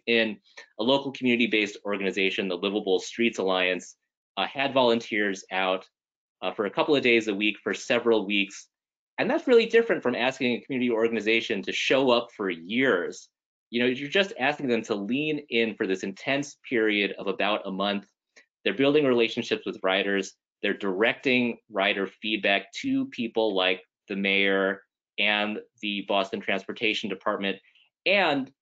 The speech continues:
there are, you know, because there are all these excited bus riders who are experiencing the benefits, you're really working and building that constituency in real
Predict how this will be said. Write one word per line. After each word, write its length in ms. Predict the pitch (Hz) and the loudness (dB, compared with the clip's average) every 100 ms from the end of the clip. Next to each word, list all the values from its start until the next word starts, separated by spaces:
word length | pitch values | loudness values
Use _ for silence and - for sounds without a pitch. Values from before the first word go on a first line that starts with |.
| _ _ _ _ _ _ _ _ - | _ _ _ _ _ _ _ _ -2
there 340 | 135 143 - | 2 2 2
are, 380 | 127 127 127 - - | 2 4 4 0 -4
you 100 | 127 | -2
know, 120 | 117 | -2
because 400 | 113 123 156 156 | 0 -2 0 0
there 140 | 147 127 | 2 4
are 160 | 113 - | 2 2
all 160 | 113 | 0
these 160 | 143 139 | 0 -2
excited 600 | 127 - 123 123 110 - _ | -4 -2 0 2 2 -2 _
bus 220 | 113 117 | 0 0
riders 540 | 117 107 104 98 - - _ - | 2 2 2 0 -4 -14 _ -4
who 80 | 120 | -2
are 160 | 110 - _ _ - | -2 -6 _ _ -12
experiencing 560 | - 135 120 117 113 | -8 -4 -2 0 -2
the 40 | 98 | 0
benefits, 540 | 117 123 117 95 - _ _ - | 0 0 2 0 0 _ _ -4
you're 120 | 120 | 0
really 320 | 135 131 104 | 2 2 0
working 600 | 110 127 127 113 104 - _ _ _ _ _ _ - | 0 0 2 0 0 -8 _ _ _ _ _ _ -6
and 180 | 107 98 - | -4 -4 0
building 580 | 120 127 117 101 92 - | 2 4 2 0 -6 -6
that 200 | 101 98 | -4 -2
constituency 1080 | - 135 - 117 117 98 98 95 92 92 - _ _ - | -2 -6 -2 -4 -2 -4 -4 -4 -2 -4 -8 _ _ -6
in 420 | 101 104 104 - - | -2 -2 -4 -8 -12
real 580 | 92 95 95 92 90 | -2 0 2 2 -2